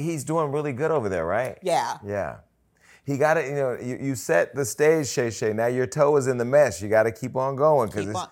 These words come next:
Speaker 2: yeah.
Speaker 1: it, it's gonna get good for you. All right. Um, this next person was on the last show with you. Johnny Bananas.
Speaker 2: Oh, <laughs> are you kidding me?
Speaker 1: <laughs> Did, did he kiss Bobby in the show?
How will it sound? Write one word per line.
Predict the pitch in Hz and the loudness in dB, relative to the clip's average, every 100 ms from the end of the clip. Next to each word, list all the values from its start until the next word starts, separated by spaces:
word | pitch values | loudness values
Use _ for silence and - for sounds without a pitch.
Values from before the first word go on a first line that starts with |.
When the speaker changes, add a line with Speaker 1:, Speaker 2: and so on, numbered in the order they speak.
| 147 | -8
Speaker 2:
yeah. | 135 160 220 | -2 0 0
Speaker 1:
it, | 196 | -2
it's | 95 104 - | -4 -6 -4
gonna | 113 117 | -4 -4
get | 120 127 | -6 -6
good | 127 165 | -2 -2
for | - 113 | 2 2
you. | 95 | 4
All | - | 6
right. | 127 98 - - _ - _ | 8 8 4 -20 _ -20 _
Um, | 135 135 135 131 120 - _ _ _ _ _ _ - - _ | 4 6 6 2 0 -10 _ _ _ _ _ _ -20 -20 _
this | 123 | -8
next | 135 147 | -4 -4
person | 135 110 104 | -4 -4 -4
was | 101 | -2
on | 101 | -2
the | 95 | -2
last | 101 101 98 | -2 -2 -4
show | 92 | -6
with | 92 92 | -6 -8
you. | 101 107 _ _ _ _ _ _ - _ _ _ _ - | -12 -12 _ _ _ _ _ _ -20 _ _ _ _ -12
Johnny | 92 113 117 | -4 -2 -2
Bananas. | 107 101 92 80 101 - - | -2 -2 -2 -6 -14 -20 -6
Speaker 2:
Oh, | 392 453 466 - - - - _ - - 440 453 427 - - - | 4 8 10 8 2 -16 -20 _ 4 6 4 4 0 -2 -12 -12
<laughs> | - | -6
are | 302 | -2
you | 494 523 | -2 -2
kidding | - - 320 339 339 339 | -2 2 4 4 0 -4
me? | 339 349 - - 104 - - 92 | -4 -4 -4 -6 -8 -14 -16 -16
Speaker 1:
<laughs> | - _ _ _ - 104 - | -18 _ _ _ -20 -20 -10
Did, | - 170 | -8 -4
did | 143 170 | 0 0
he | 214 | 0
kiss | - 202 | 2 2
Bobby | 143 151 160 175 | 4 4 4 2
in | 175 | -4
the | |
show? | 170 185 185 | -4 -4 -4